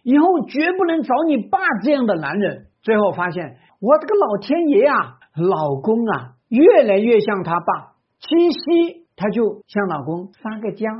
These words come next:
“老公，你给我什么礼物呢？”老公却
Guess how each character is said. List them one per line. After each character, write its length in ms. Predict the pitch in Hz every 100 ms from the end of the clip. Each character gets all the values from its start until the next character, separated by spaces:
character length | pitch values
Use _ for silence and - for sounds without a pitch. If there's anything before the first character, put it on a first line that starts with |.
| 247 _ -
“老 140 | 196
公， 480 | - 392 359 339 320 _
你 100 | 240
给 140 | 254 302
我 180 | 415 -
什 60 |
么 100 | 269
礼 200 | 339 302
物 20 | 262 415
呢？” 80 | 330 320 320 - _
老 200 | 143 139
公 200 | 135 185
却 60 | 170